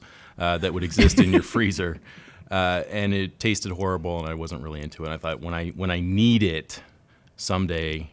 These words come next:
you know, probably when I'm a dad, then I'll, I'll give in. Um, anyways, one day I, I needed to focus and get some work done. I thought, you know what, I'm gonna go to a cafe,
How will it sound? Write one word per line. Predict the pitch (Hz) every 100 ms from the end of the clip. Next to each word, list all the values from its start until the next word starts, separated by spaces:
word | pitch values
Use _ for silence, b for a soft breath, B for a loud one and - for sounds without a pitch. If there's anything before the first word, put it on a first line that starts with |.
| -
you |
know, | 85
probably | 78 80 78
when | 80 80
I'm |
a | 78
dad, | 67 73 71
then | 69
I'll, | 73 65 -
I'll | 60 65 - -
give | 78 73
in. | 69 71 b b b b -
Um, | 80 80 71 - _ _ _ _ _
anyways, | 127 170 123 107
one | 117 170
day | 165 104
I, | 107
I | 104
needed | 117 151
to | 113 95
focus | - 107 113 131
and | 104
get | 98
some | 92
work | 90 101
done. | 98 90
I |
thought, | 87 87
you | 98
know | 113
what, | -
I'm | 92
gonna | 110 143
go | 123
to | 104
a | 92
cafe, | - 87 82 78 76